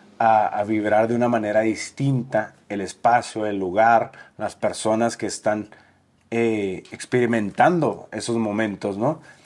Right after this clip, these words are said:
Y crear por completo algo distinto, algo que a lo mejor no veíamos palpable, no veíamos que fuera posible, pero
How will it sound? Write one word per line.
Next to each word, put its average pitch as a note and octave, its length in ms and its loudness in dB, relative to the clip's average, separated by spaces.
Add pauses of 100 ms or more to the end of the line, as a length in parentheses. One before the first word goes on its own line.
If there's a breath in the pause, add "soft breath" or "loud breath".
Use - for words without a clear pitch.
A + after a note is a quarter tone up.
(240 loud breath)
Y B2+ 140 0
crear A#2+ 500 2 (760)
por B2+ 200 0
completo A#2+ 600 0
algo C3 200 2
distinto, B2 720 -6 (400)
algo A2+ 380 -2
que G#2+ 400 -2
a F2 80 -6
lo G2+ 80 -4
mejor A#2 460 -2 (460 loud breath)
no C3 220 2
veíamos C3+ 640 0
palpable, G#2+ 500 2
no G#2+ 200 -4
veíamos B2 520 2
que A#2 120 -8
fuera A2+ 280 2
posible, A#2 640 -4 (920 soft breath)
pero A2+ 400 0